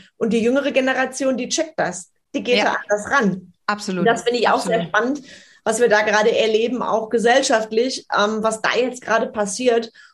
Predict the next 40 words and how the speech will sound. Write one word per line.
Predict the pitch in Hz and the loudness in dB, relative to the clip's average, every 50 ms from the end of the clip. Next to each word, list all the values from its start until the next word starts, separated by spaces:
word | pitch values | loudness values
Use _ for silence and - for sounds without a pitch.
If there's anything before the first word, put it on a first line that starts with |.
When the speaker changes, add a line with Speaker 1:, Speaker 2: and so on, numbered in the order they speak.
| _ _ _ _ | _ _ _ _
Speaker 1:
Und | - - 226 226 | -2 0 2 2
ich | 208 220 220 - | 2 0 0 2
glaube, | 220 208 220 240 262 277 226 | 2 2 2 2 2 2 2
wer | 233 233 233 | 2 2 2
sich | 240 240 247 - | 0 -4 -2 -2
dem | 233 247 233 | 0 0 0
nicht | 226 226 196 - - | 0 0 -2 -4 -6
stellt, | - - - 208 226 247 254 247 226 | -4 0 2 4 4 4 2 2 2
dem | 226 226 220 | 0 0 0
fällt | 214 - 220 202 233 - 247 | 0 0 2 2 2 2 0
das | 220 208 - - | -2 -4 -6 -8
früher | - - 226 240 247 214 | -6 -2 0 0 2 2
oder | 196 208 208 208 | 2 2 2 0
später | 202 - - 208 196 208 233 - - - | 0 -2 -2 -2 -2 0 -2 -4 -2 0
auf | - 214 226 - - | 2 2 0 0 -4
die | - 220 214 202 196 - - _ _ _ | -6 -4 -4 -4 -6 -8 -14 _ _ _
Füße. | _ - - 320 349 381 370 - 277 254 - | _ 0 4 6 6 6 4 4 2 2 4
Also | - 214 214 214 262 | 2 2 2 2 0
die, | 190 226 233 | 0 0 0
die | 262 | 0
mich | 247 247 254 - - - - | 0 0 -2 -4 -6 -8 -6
früher | - 277 262 254 | -2 0 2 2
belächelt | 208 233 226 214 269 - 302 262 262 285 | 2 2 2 2 2 0 -2 -2 -2 0
haben | 247 233 226 240 - | 2 2 0 0 -2
vor | 240 240 233 | -4 -4 -4
zehn | 233 - 247 247 247 | -4 -2 -2 -2 0
Jahren, | 247 233 220 220 | 0 0 0 0
„Lass | 214 226 226 - | 0 -2 -2 -4
uns | 247 233 | -4 -2
mal | 226 214 | -2 0
wieder | 208 226 220 214 | 0 0 0 0
fahren | 208 208 - 196 226 247 247 | -2 -2 -4 -4 -4 -4 -4
zu | 247 - | -4 -4
irgendeinem | - 247 233 - 220 226 202 | -2 -2 -2 -4 -4 -2 -2
Seminar“, | 226 220 226 226 220 214 214 214 214 214 - - - - _ _ _ _ - | -2 -2 0 0 0 0 0 0 0 -2 -8 -16 -20 -20 _ _ _ _ -4
die | 220 | 0
lächeln | 220 240 - 277 262 254 254 | 0 0 0 0 0 0 0
heute | 226 220 214 | 0 0 0
nicht | 233 262 254 - 285 | 0 0 0 -2 0
mehr. | 294 294 311 359 349 | 0 0 0 -2 -4